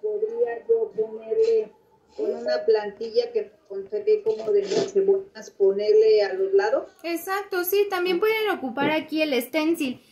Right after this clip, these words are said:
Speaker 2: Acuérdense que los stenciles
Speaker 1: Ah,
Speaker 2: pueden
Speaker 1: sí.
Speaker 2: ser copos de nieve, nochebuenas,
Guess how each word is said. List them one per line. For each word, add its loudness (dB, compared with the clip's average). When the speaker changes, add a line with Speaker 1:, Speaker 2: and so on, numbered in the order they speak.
Speaker 2:
Acuérdense -2
que -2
los -2
stenciles -2
Speaker 1:
Ah, -20
Speaker 2:
pueden -6
Speaker 1:
sí. 2
Speaker 2:
ser 0
copos -4
de -2
nieve, -2
nochebuenas, -4